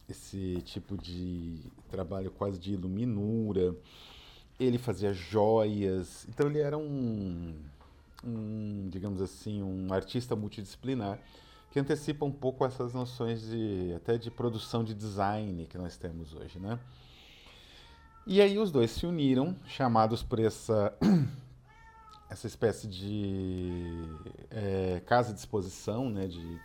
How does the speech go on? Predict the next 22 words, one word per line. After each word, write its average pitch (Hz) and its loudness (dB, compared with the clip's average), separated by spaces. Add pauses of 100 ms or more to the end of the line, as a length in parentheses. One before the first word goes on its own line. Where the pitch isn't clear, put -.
(240)
de 95 -4
obras 90 0
de 110 2
arte, 95 0 (1800)
que - 2
era 98 8
a 98 8
Art - 2
Nouveau. 110 2 (600)
Inclusive, 101 0
um 104 0
dos, - -2
dos 90 -2
administradores 98 0
dessa 110 0
casa 95 -2 (480)
era 101 6
um 98 -2
dos 90 -8 (680)
grandes, 110 4
digamos 101 -4
assim, 101 -4